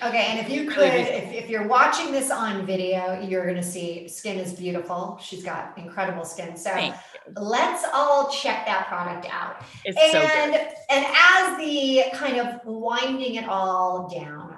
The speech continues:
Speaker 1: how would you, or winding it up for this question, how would you describe Powerhouse of Possibility?
Speaker 2: I'd say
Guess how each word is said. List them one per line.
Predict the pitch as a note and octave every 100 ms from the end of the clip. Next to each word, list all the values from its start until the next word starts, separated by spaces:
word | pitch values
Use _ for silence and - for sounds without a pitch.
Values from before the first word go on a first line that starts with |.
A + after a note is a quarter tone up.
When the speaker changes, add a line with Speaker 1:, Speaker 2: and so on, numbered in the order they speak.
| -
Speaker 1:
how | - B3 D4 F4
would | F4+ F4 G3+
you, | A3 A#3 G#3 -
or | F#3 F3
winding | F3+ F3+ F3 E3+
it | E3+
up | F3 E3+ -
for | - -
this | D#3+ -
question, | - - - D#3+ E3 - -
how | D4 D#4+
would | F#4 F#4+
you | D#4
describe | C#4+ - A3+ G3+ F#3+ F#3+ F#3+ F#3+ - _ _ _
Powerhouse | - - A#3+ C4 C#4 G#3+ A3 G3+ G3 F#3+ - -
of | F3+ F3 F3+ -
Possibility? | - - E3+ - - D#3+ D#3 - - - _ _ _ _ _ _ _ _ _ _ _ _ _ _ - _ _ _ _ _ _ _ _ _ _ - - - _ _ _ _ _ _ _ _ _ _ _ _ _ - - _ _
Speaker 2:
I'd | A3+ A#3+ C4 A#3+
say | - F3 D3+ D3 G3